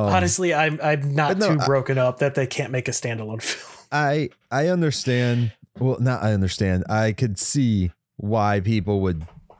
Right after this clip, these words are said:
Speaker 2: bitch and say things and go blah, blah, blah, blah, blah.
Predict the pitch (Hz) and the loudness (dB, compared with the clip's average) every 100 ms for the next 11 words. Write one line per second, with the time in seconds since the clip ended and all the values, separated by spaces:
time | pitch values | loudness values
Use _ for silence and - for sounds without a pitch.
0 | - - 107 98 - - 92 82 82 - | -12 -4 0 0 -2 -4 -2 -2 -2 -2
1 | 110 101 92 98 92 90 92 87 82 71 | 0 0 -2 -2 0 0 0 0 -2 -4
2 | - - - - 113 101 90 110 127 113 | -10 -20 -20 -6 -2 -2 0 0 0 0
3 | 123 113 98 113 113 110 92 85 87 104 | 0 0 0 0 0 0 -2 -2 -2 0
4 | 123 123 117 107 | 0 2 2 0